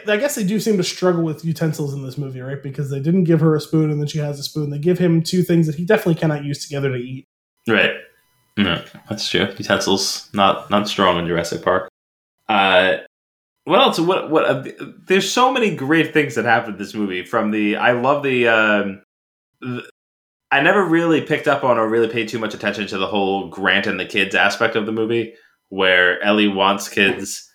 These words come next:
Speaker 2: Grant is kind of resistant, and then falls in love with the kids throughout the course of the movie. But the idea when they get into those, uh, <laughs> those automated Jeeps that are gonna go on the tour for them,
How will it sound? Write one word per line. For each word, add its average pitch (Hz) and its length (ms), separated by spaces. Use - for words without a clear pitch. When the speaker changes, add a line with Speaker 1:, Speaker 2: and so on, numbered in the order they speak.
Speaker 2:
Grant 98 320
is 101 140
kind 101 240
of 92 60
resistant, 95 580
and 95 100
then 92 140
falls 101 260
in 98 80
love 95 220
with 101 100
the 87 60
kids 92 320
throughout 90 300
the 101 80
course 92 240
of 85 80
the 87 60
movie. 98 440
But 104 280
the 127 180
idea 127 540
when 117 120
they 117 120
get 123 160
into 131 200
those, 107 340
uh, 98 460
<laughs> 120 120
those 110 240
automated 104 600
Jeeps 104 500
that 110 140
are 107 80
gonna 104 160
go 104 140
on 101 80
the 101 80
tour 107 280
for 110 260
them, 127 260